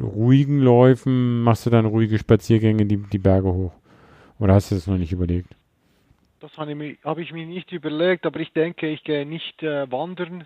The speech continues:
Speaker 2: sondern ich werde einfach, äh, kürzere Distanzen im Flachen laufen.
Speaker 1: Hm.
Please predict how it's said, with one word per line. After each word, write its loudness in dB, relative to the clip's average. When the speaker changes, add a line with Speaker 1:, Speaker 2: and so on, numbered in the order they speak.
Speaker 2:
sondern -12
ich -20
werde -6
einfach, -12
äh, -4
kürzere -6
Distanzen -10
im -20
Flachen -12
laufen. -10
Speaker 1:
Hm. -6